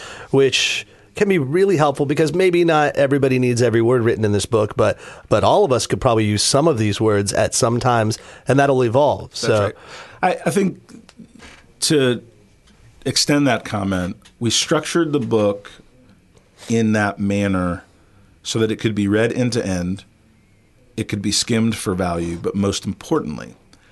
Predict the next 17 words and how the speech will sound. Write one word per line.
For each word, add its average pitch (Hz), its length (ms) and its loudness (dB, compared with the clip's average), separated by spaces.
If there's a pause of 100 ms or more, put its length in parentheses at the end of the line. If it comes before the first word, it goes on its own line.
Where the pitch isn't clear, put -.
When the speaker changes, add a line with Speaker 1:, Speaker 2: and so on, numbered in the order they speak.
(280)
Speaker 2:
you 110 100 -4
could 107 160 -4
read 110 220 0
the 143 120 2
examples 117 440 0
in 107 100 2
the 98 80 0
book, 95 380 0
and 95 180 -8
even 107 200 0
if 110 140 -4
those 110 220 0
aren't 101 200 -2
your 98 120 -2
specific 98 460 -6
adva-, 98 420 -6
examples, 101 520 -4